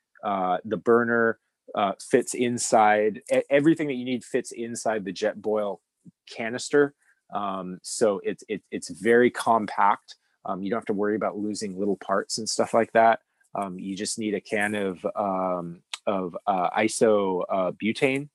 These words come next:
uh, fuel, um, to, to plug into it and fire it up and you're good to go. Um,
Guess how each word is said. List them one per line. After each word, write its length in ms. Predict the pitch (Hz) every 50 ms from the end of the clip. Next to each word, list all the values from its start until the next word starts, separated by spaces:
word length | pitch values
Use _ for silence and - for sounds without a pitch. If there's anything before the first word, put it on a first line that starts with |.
| _ _ -
uh, 140 | 101 92
fuel, 480 | 90 - - - 113 120 143 175 214 226 _ _ _ _ _ _ _ _ -
um, 460 | 98 98 98 101 98 95 98 95 95 - -
to, 180 | - 95 90 90 -
to 100 | - -
plug 280 | - - - 123 117 110
into 320 | 117 123 117 - 147 147
it 200 | 151 156 151 - _ -
and 580 | - 98 101 98 95 95 92 90 90 90 87 82 - _ _ _ _ _ _
fire 320 | - 123 123 123 123 123 120
it 60 | 117
up 200 | 117 131 - -
and 80 | - 101
you're 120 | 98 95
good 200 | - - 107 95
to 60 | 92 85
go. 400 | - 98 107 110 95 82 80 - _ _ _ _ _ _ _ -
Um, 420 | 95 95 98 95 92 90 90 87